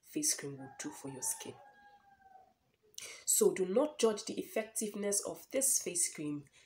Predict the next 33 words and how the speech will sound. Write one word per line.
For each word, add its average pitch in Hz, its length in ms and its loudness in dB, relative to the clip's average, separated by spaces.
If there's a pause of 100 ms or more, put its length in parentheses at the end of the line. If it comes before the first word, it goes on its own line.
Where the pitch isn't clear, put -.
(140)
based 175 360 0
on 156 120 -2
my 156 180 -2
experience. 143 760 -2 (920)
Give 190 160 0
it 156 80 -2
a 160 60 -2
try. 151 260 -4 (960)
Yes, - 280 -4
give 175 140 -10
it 180 80 -10
a 175 60 -12
try. - 260 -8 (260)
I 202 140 6
give 196 160 4
it 185 80 -2
a 151 60 0
trial 151 500 -4 (140)
and 165 100 -6
I've 147 160 -10
gotten, 160 380 -6 (220)
I've 160 100 -6
seen 214 220 4
the 185 80 2
results 151 640 0 (1500)
and 156 140 2
I 151 40 0
have 170 220 -2
my 151 80 -4
own 160 120 -2
opinion 151 380 -4
about 139 340 -4
it. 139 160 -6